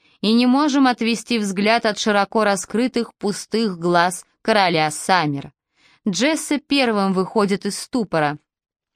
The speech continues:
Он взбирается на возвышение, и в тот миг, когда он приближается к своей жене, сложившийся у меня в голове образ слабого и отчаявшегося вентрелианского короля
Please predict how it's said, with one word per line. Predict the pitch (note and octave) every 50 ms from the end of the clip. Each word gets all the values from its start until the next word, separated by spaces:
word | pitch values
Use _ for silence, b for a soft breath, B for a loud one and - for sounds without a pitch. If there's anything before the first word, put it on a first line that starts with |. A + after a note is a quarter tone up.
| _ _ _ _
Он | - A3 B3+ C4+ C#4
взбирается | A3 G#3+ G3+ B3+ B3+ B3+ B3+ B3+ B3 B3 - -
на | A#3 A3+
возвышение, | A3 A3 G#3 G3+ F#3+ G#3+ - - - C4 C4 C4+ B3+ B3+ B3 B3 b b b b b b
и | b A#3
в | G#3+ -
тот | - A#3+ B3 A#3+ - -
миг, | A#3 A#3+ B3+ - - _
когда | - G#3 G3 G3 F3+ G3 G3 F#3 -
он | A3+ A#3 A3+
приближается | G3 G#3 G#3 F#3+ F#3 G3 G3+ F#3 F3+ G#3+ G#3 F#3+ F3 F3 - F#3
к | -
своей | - - F3+ F#3+ F#3+ F#3+ F#3 F3+ F3+
жене, | D#3+ F3+ F#3 F#3 G3+ B3+ C4+ B3 b b b b b b
сложившийся | b - - A3+ A3+ A3+ A3 G#3 B3+ A#3 - - - A#3 G#3 - - A3+ G#3
у | G#3+
меня | G#3 G#3 G#3+ G#3+ G#3
в | F#3+
голове | F#3 F#3 F#3+ F#3+ F#3+ F#3 G#3 G3+ - _
образ | - - C#4 A#3+ A#3+ A#3 A#3+ A#3 - - b b b b
слабого | b - - A#3+ B3 A#3+ A3 G3 F3+ F#3+ F#3 F#3 F3+
и | - - G#3
отчаявшегося | F#3+ F#3 F3 F#3 - - - - A#3+ G#3+ F#3 F3 D#3+ - - F3+ F3 F3 - - F#3
вентрелианского | F3 F#3 F#3 F3 F#3+ F#3 F#3+ F#3+ F#3+ F#3 E3+ E3+ - - - F3+ E3+
короля | E3+ - F3+ F3 F3+ F3+ F#3+ A#3 C4